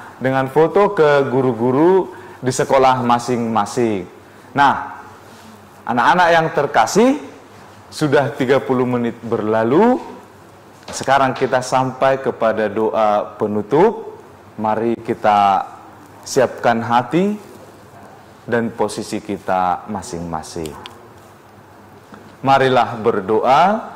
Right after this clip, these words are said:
dalam nama Bapa dan Putra dan Roh Kudus. Amin. Ya Allah Maha Penyayang, seringkali kami kurang mempedulikan sesama,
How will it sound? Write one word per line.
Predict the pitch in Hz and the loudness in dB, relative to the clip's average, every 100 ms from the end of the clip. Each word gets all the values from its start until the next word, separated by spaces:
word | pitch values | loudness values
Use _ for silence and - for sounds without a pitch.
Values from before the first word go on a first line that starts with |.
| - - | -18 -2
dalam | 120 120 117 | 2 2 2
nama | 113 113 | 0 0
Bapa | 110 127 131 147 147 143 | 2 2 4 4 4 4
dan | 123 113 110 | 2 -2 -4
Putra | 127 - 127 123 120 120 | -8 -2 2 2 2 2
dan | 107 104 | -2 -4
Roh | 101 113 110 | -2 -2 -2
Kudus. | 113 104 110 107 - - - | -8 -4 -2 -4 -8 -16 -16
Amin. | - 101 107 98 78 - - - - - - - - | -6 -4 -4 -8 -10 -18 -20 -20 -20 -20 -20 -20 -4
Ya | 131 147 147 | 2 4 6
Allah | 147 139 135 | 4 2 2
Maha | 143 143 143 - | 0 2 -2 0
Penyayang, | 143 143 147 156 196 240 - - | 0 0 2 2 0 -6 -12 -20
seringkali | - - 127 117 117 107 135 151 175 185 | -16 -6 -4 -2 -6 -2 0 2 0 0
kami | 156 143 135 | 0 0 -2
kurang | - 127 123 120 | -2 0 0 0
mempedulikan | 117 117 120 117 113 113 123 113 | -4 -2 -2 -2 -4 -4 -4 -4
sesama, | 107 120 110 110 107 147 208 - - | -4 -6 -2 0 2 4 2 -2 -14